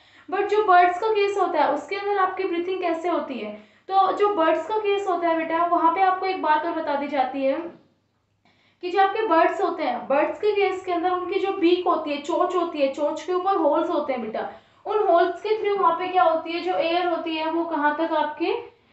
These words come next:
लंग्स तक पहुँचती है। तो इसलिए क्वेश्चन कहता है कि जो बर्ड और मैमल्स होते हैं breathe through lungs, वो किसके through, अ, ब्रीथिंग करते हैं? वो लंग्स के through ब्रीथिंग करते हैं। Then in birds air enters the hole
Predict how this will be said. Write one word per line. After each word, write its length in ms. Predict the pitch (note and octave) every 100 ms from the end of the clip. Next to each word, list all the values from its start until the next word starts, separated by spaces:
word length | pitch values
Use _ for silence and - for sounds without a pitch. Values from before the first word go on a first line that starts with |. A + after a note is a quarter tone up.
| -
लंग्स 300 | D4 D#4 -
तक 200 | F#4 F4+
पहुँचती 480 | C#4+ - - - A3+
है। 100 | C#4
तो 100 | -
इसलिए 440 | - C#4 E4+ F#4+
क्वेश्चन 380 | F#4+ E4+ F#4+ F#4+
कहता 260 | F#4+ F4+ F4
है 260 | F4 F#4+
कि 100 | G4
जो 120 | F#4+
बर्ड 300 | F#4+ D4+ E4
और 120 | F#4+ F#4+
मैमल्स 440 | E4 D#4+ F4 E4+
होते 220 | E4+ E4
हैं 120 | E4
breathe 360 | - E4 - -
through 200 | F4 E4+
lungs, 240 | C4+ A3 A#3 _ _ _ _ -
वो 100 | E4+
किसके 300 | F#4+ F#4 G4
through, 320 | G4+ G4 F#4
अ, 220 | D#4 D4
ब्रीथिंग 320 | E4 F4 F#4
करते 280 | F#4 F#4 F4+
हैं? 80 | F#4
वो 100 | G4+
लंग्स 320 | F4 E4 -
के 80 | F#4
through 240 | G4 F#4+
ब्रीथिंग 360 | D4+ C#4+ E4+ F4
करते 260 | D4+ D#4
हैं। 140 | C#4+ D4+
Then 280 | D4+ E4 A4 - - _ _ G4+
in 140 | G4
birds 480 | F4+ F4 G4 - -
air 400 | F#4 G4 G4 E4+
enters 400 | E4+ F4+ F#4 F#4
the 140 | F4+
hole 300 | D4+ D4 E4+